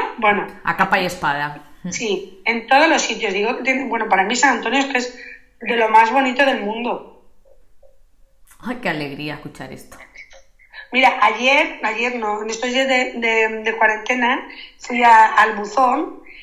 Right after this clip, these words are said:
Speaker 1: y te lo voy a enseñar a ver si lo ves desde aquí, mira.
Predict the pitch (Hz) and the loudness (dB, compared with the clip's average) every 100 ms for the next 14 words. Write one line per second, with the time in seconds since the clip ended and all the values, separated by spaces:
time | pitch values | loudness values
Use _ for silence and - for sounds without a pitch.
0 | - - 220 220 220 - 220 208 220 240 | -18 -8 -6 -6 -10 -4 0 0 0 -2
1 | 240 226 220 214 214 208 208 202 202 254 | 0 0 0 -4 -2 -2 -2 -2 -2 0
2 | 285 - - 196 - - | -2 -4 -6 -6 -6 -10